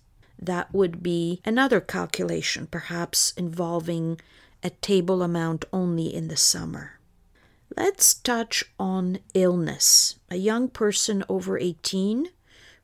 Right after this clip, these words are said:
who is on the spectrum and who, for that reason, is taking six years to complete a four-year degree. That young person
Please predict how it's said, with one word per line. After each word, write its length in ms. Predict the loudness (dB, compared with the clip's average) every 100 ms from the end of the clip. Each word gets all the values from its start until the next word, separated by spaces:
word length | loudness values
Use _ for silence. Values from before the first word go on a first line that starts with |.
| -2
who 260 | 0 0 2
is 360 | 2 2 -2 -4
on 260 | -4 -4
the 100 | -2
spectrum 720 | 0 0 -2 -10 -6 -4 -2 -4 -4
and 220 | -4 -4
who, 240 | -4 -4
for 320 | -4 -4 -4
that 360 | -2 0 0 0
reason, 640 | -2 -2 -2 -2 -4 -6 -8 _ _ _ _ _ _
is 220 | 2 2
taking 680 | 0 0 -2 -2 -4 -4 -6 -10 _ -20 -20 _
six 560 | 2 6 6 6 4 4
years 420 | 4 2 2 -2
to 100 | -4
complete 580 | -6 -8 -8 -8 -8 -8 -10
a 60 |
four-year 520 | -8 -4 -2 0 0
degree. 600 | -2 -4 -2 0 -2 -6 -14 _ _ _ _ -2
That 300 | 0 0 -2
young 380 | -2 0 -2
person 720 | -2 0 0 2 0 0 -2